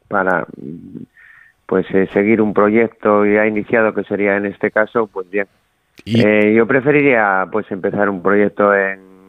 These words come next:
Speaker 1: con, con pretemporada, pero los entrenadores estamos, mm, eh, totalmente vinculados a, a los resultados
Speaker 2: Ujú.
Speaker 1: y a veces, pues, no tienes que hacer lo que tú quieres,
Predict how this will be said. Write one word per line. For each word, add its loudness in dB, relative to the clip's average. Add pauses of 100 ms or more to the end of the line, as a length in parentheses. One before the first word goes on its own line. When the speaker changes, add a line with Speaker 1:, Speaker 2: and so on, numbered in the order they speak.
(320)
Speaker 1:
con, -10
con -4
pretemporada, 0 (100)
pero -4
los -8
entrenadores 0 (760)
estamos, 0 (100)
mm, -6
eh, -2
totalmente 0
vinculados 2
a, 0
a -2
los -8
resultados -2 (320)
Speaker 2:
Ujú. -6 (140)
Speaker 1:
y 4
a 2
veces, 0
pues, 0
no 0
tienes 0
que -2
hacer 0
lo -4
que -2
tú -2
quieres, 2